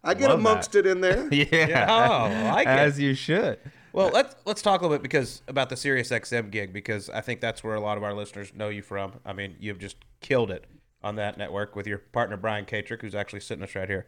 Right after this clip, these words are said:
Speaker 2: Shout out,
Speaker 3: with us.
Speaker 2: B K.
Speaker 3: Yeah, Katrick and McGinnis on tap. I know, I believe at first it was just McGinnis
Speaker 1: It was
Speaker 3: on
Speaker 1: McGinnis
Speaker 3: tap.
Speaker 1: on tap. And that was hard work.
Speaker 3: A solo show.
Speaker 2: That's
Speaker 1: Oh,
Speaker 2: a different
Speaker 1: dude.
Speaker 2: ball game.
Speaker 1: Yeah, that, that was hard work. Well, B K had, uh,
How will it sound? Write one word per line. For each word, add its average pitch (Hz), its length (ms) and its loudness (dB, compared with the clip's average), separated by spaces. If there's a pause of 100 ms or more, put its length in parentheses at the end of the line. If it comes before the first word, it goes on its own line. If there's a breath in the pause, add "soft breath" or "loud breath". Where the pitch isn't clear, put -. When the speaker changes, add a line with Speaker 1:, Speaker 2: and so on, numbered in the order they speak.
Speaker 2:
Shout 113 200 2
out, 104 120 6
Speaker 3:
with 110 80 4
us. 107 100 0
Speaker 2:
B - 40 -4
K. 110 140 2
Speaker 3:
Yeah, 117 140 2 (240)
Katrick 139 320 0
and 120 100 0
McGinnis 113 380 0
on 107 140 0
tap. 127 220 2
I 120 60 6
know, 147 280 4 (180 loud breath)
I 139 60 0
believe 185 160 6
at - 60 -4
first 185 420 2 (160)
it 123 60 0
was 117 120 0
just 120 400 -4
McGinnis 117 280 0
Speaker 1:
It 147 60 6
was - 100 4
Speaker 3:
on - 40 2
Speaker 1:
McGinnis 143 360 2
Speaker 3:
tap. - 20 -6
Speaker 1:
on 98 100 -8
tap. - 260 -14 (120)
And 131 160 0
that 208 120 4
was - 140 -2
hard 135 320 2
work. 127 200 2
Speaker 3:
A - 20 -2
solo 185 340 6
show. 139 380 4
Speaker 2:
That's 113 180 0
Speaker 1:
Oh, 143 200 4
Speaker 2:
a - 20 6
different 135 320 6
Speaker 1:
dude. 123 80 4
Speaker 2:
ball 127 260 4
game. 98 320 -2 (300 soft breath)
Speaker 1:
Yeah, 98 160 -2
that, 120 260 0
that 151 160 2
was 120 120 -4
hard 131 440 2
work. 113 260 0
Well, 123 140 0
B 127 280 4
K 160 220 2
had, 123 360 2 (240)
uh, 110 300 0